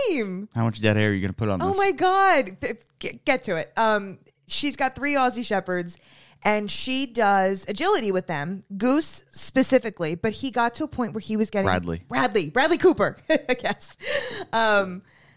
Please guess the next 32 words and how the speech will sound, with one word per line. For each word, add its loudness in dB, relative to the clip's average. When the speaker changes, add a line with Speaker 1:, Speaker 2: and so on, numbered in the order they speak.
Speaker 1:
he 0
was -2
getting 2
to -2
the 0
point -2
where -2
he 0
was -2
getting -2
really 0
reactive -2
with -4
the -2
other 0
dogs -2
in -6
class, -6
so -2
he 0
had 0
to -2
do 0
it -4
by 4
himself. -4
He -2
still 0
really 0
enjoyed -2
doing 0
agility, -4